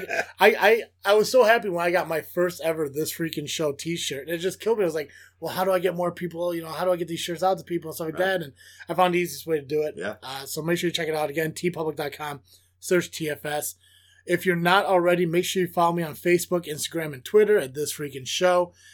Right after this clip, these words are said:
Speaker 2: Let your friends know about the podcast if they haven't had an opportunity to listen to it yet and you think they're gonna enjoy it.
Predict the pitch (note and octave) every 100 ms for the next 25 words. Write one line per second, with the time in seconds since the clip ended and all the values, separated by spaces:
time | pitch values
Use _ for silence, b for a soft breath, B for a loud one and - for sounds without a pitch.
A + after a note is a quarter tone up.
0 | b b D3+ F#3+ G3+ - F#3 F#3 D#3 F#3
1 | D3 B2+ D#3+ F#3 F#3 F3+ F#3+ F#3+ F3 F#3+
2 | F#3 D3+ C3 D#3+ D3 D#3 D#3 D3+ D3+ D3
3 | - D#3+ C#3 F3 E3+ E3+ D#3+ E3+ D3+ B2
4 | D#3+ D3 D3 C#3+ B2 A#2 D3+ E3+ E3+